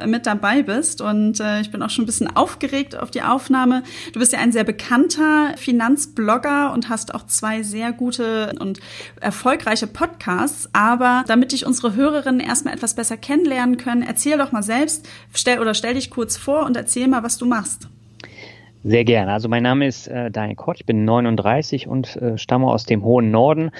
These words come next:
Speaker 2: auch wenn ich in Berlin aufgewachsen bin und dann einmal quer durch die Republik gezogen bin zum Studieren und bin hauptberuflich Online-Marketing-Manager bei der Technischen Hochschule Lübeck. Das heißt, ich betreue so die Themen Weiterbildung und, äh,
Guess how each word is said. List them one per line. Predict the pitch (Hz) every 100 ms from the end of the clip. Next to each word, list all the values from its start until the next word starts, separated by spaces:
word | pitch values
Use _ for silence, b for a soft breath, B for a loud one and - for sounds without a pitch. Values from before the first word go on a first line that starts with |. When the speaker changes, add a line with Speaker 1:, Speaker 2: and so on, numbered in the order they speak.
| B B B
Speaker 2:
auch | 123 -
wenn | 120
ich | 120
in | 127
Berlin | 117 117 147
aufgewachsen | 131 - 127 123 - 117
bin | 127 131
und | 117 110 -
dann | 110 107
einmal | 110 117 107
quer | - 117
durch | 113 113
die | 117
Republik | 110 110 107 135
gezogen | 131 - 127 123
bin | 123 123
zum | 131 120
Studieren | 127 110 120 123 - B B B B B B -
und | 123 123 123
bin | 131 117
hauptberuflich | - 170 185 - 156 - -
Online-Marketing-Manager | 131 127 117 123 - - 131 127 123 - 123 113
bei | 101 98
der | 101 101
Technischen | 110 113 - 110
Hochschule | 110 113 117 104
Lübeck. | 101 151 180 - - _ _ _ _ _ - - -
Das | -
heißt, | 101 107
ich | 101
betreue | - - 104 107
so | 104
die | 107
Themen | - 113 107 104 104 104
Weiterbildung | 104 117 104 107 107 107 104
und, | - 101 95 -
äh, | - 50 50 -